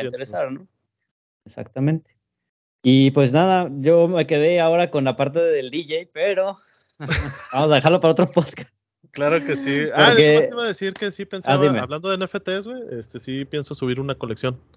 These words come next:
Speaker 1: de
Speaker 2: Ah,
Speaker 1: arte
Speaker 2: perfecto.
Speaker 1: abstracto que estaba subiendo, lo voy a
Speaker 2: Sí.
Speaker 1: subir a una colección de N F Ts. Nada más, este, quiero terminar, eh, son cosas muy específicas que me pasan en, en ese día que, que hago esos ar-, esos, esos diseños, güey, bueno,
Speaker 2: Ujú.
Speaker 1: ese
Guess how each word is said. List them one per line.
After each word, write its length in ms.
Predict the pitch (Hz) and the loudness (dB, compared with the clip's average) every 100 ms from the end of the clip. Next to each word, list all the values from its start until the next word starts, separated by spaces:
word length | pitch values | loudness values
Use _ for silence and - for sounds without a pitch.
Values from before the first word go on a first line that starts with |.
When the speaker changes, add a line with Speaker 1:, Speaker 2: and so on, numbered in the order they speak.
| _ - | _ -10
Speaker 1:
de 380 | 104 98 95 98 | -6 -4 -4 -2
Speaker 2:
Ah, 60 | 180 | 0
Speaker 1:
arte 80 | - | 0
Speaker 2:
perfecto. 300 | 147 143 170 | -2 -4 -2
Speaker 1:
abstracto 260 | 127 107 - | -4 -4 -8
que 80 | |
estaba 220 | 143 143 - | 0 2 2
subiendo, 600 | 147 127 135 180 220 - 117 | 2 0 0 -2 -4 -10 -8
lo 120 | 107 107 | -6 -4
voy 140 | 107 123 | -2 -2
a 20 | |
Speaker 2:
Sí. 60 | 131 | -2
Speaker 1:
subir 280 | 117 113 120 | -2 -2 -4
a 100 | 120 | -4
una 200 | 123 131 | -4 -6
colección 400 | 113 104 117 120 | -6 -6 -6 -6
de 60 | |
N 80 | 123 | -4
F 120 | 127 | -2
Ts. 380 | 131 143 175 - _ _ _ _ _ _ _ | 0 0 -2 -6 _ _ _ _ _ _ _
Nada 200 | 127 127 | 0 2
más, 280 | 131 131 127 | 4 2 0
este, 240 | 131 - 117 | -6 -4 -4
quiero 260 | 120 123 | -2 -2
terminar, 680 | 123 113 110 110 117 120 120 117 110 - | -2 -4 -4 -4 -2 0 0 0 -2 -2
eh, 720 | 95 92 90 90 85 87 - - - - 139 | -4 -4 -4 -6 -8 -8 -10 -18 -14 -4 0
son 200 | 147 190 | 0 2
cosas 280 | 226 247 185 | 2 2 2
muy 240 | 175 196 | 4 4
específicas 640 | 214 - - 139 165 170 - | 2 0 -4 -4 -6 -8 -8
que 100 | 117 | -6
me 120 | 101 | -4
pasan 340 | 113 - 156 | -4 -4 -4
en, 300 | 117 104 107 | -4 -6 -8
en 160 | - 117 | -4 -2
ese 160 | 117 143 | 0 0
día 220 | 120 127 | 2 -2
que, 220 | - 98 | -4 -8
que 180 | - 92 | -8 -6
hago 300 | 101 107 113 | -4 -4 -6
esos 260 | 113 113 | -6 -6
ar-, 180 | 101 98 - | -6 -6 -8
esos, 720 | 107 117 - - - - - | -8 -10 -12 -16 -18 -20 -18
esos 200 | - 131 | -8 -6
diseños, 480 | 117 - 107 131 156 | -6 -4 -2 -2 -4
güey, 140 | 180 185 | -6 -12
bueno, 200 | - - _ | -14 -16 _
Speaker 2:
Ujú. 200 | 117 107 | -10 -8
Speaker 1:
ese 260 | 110 101 | -8 -10